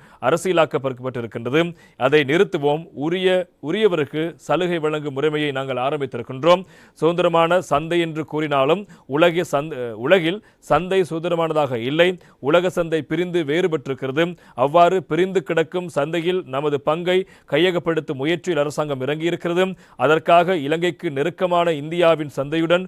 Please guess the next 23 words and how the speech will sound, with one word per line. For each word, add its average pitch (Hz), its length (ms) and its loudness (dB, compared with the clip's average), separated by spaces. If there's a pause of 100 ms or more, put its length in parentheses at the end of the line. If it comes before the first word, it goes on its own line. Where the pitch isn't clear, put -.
(220)
உலக 175 320 4
சந்தையை 165 460 -2
அணுகுவது 165 520 -2
குறித்து 151 480 -2
ஆராய்ந்து 151 420 2
வருகின்றோம். 131 500 0 (280)
இந்தியாவுடனான 165 800 4
முன்னைய 156 460 -2
வர்த்தக 147 360 0
ஒப்பந்தத்தை 151 520 0
ஆராய்ந்து 160 520 2 (320)
அதன் 143 240 2
நன்மை 175 340 0
தீமைகளை 160 440 0
கருத்தில் 139 400 -6
கொண்டு 131 220 0 (320)
புதிய 170 360 2
வர்த்தக 151 380 2
ஒப்பந்தத்தின் 160 540 0
மூலம் 165 440 2
உலக 180 300 0
சந்தையின் 165 500 -4
பங்கை 156 360 0